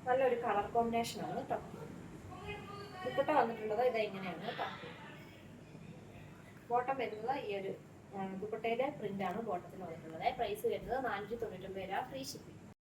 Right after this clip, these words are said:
ഇതൊരു ത്രീ പീസ് സെറ്റ് ആണേ. നല്ല കോട്ടൺ ആണ്, പ്യുവർ കോട്ടൺ ആണ് മെറ്റീരിയൽ വന്നിട്ടുള്ളത്. ദുപ്പട്ട ഇങ്ങനെ നല്ല സോഫ്റ്റ് ആയിട്ടുള്ള ഒരു ദുപ്പട്ടയാണ് വന്നിരിക്കുന്നത്. നല്ല ലെങ്ത് ഒക്കെ ഉണ്ട് കേട്ടോ ദുപ്പട്ടയ്ക്ക്.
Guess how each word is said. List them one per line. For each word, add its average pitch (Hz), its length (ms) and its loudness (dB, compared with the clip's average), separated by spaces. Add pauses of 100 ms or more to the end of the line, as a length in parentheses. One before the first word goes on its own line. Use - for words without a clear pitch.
(200)
ഇതൊരു 330 380 6
ത്രീ 262 100 -4
പീസ് 294 240 -6
സെറ്റ് 240 260 4
ആണേ. 202 340 0 (1500)
നല്ല 285 220 -2
കോട്ടൺ 269 440 8
ആണ്, 220 200 4
പ്യുവർ 247 260 8
കോട്ടൺ 233 300 8
ആണ് 202 180 0
മെറ്റീരിയൽ 202 360 0
വന്നിട്ടുള്ളത്. 185 540 0 (2250)
ദുപ്പട്ട 269 240 0
ഇങ്ങനെ 254 300 6
നല്ല 240 300 10
സോഫ്റ്റ് 247 580 8
ആയിട്ടുള്ള 214 260 6
ഒരു 220 80 2
ദുപ്പട്ടയാണ് 196 540 -2
വന്നിരിക്കുന്നത്. 175 580 -4 (300)
നല്ല 220 200 2
ലെങ്ത് 214 320 0
ഒക്കെ - 160 -4
ഉണ്ട് 165 140 -6
കേട്ടോ 277 180 2
ദുപ്പട്ടയ്ക്ക്. - 520 -6